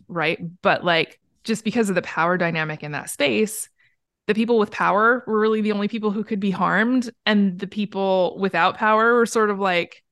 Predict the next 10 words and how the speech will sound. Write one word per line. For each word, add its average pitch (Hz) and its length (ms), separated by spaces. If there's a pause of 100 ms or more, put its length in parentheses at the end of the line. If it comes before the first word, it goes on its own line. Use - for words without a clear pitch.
(1160)
that 175 320
just, 185 180
like, 170 260
well, 202 220
that 196 240
means 214 240
you're 220 140
the 214 80
bad 285 220
guy, 104 320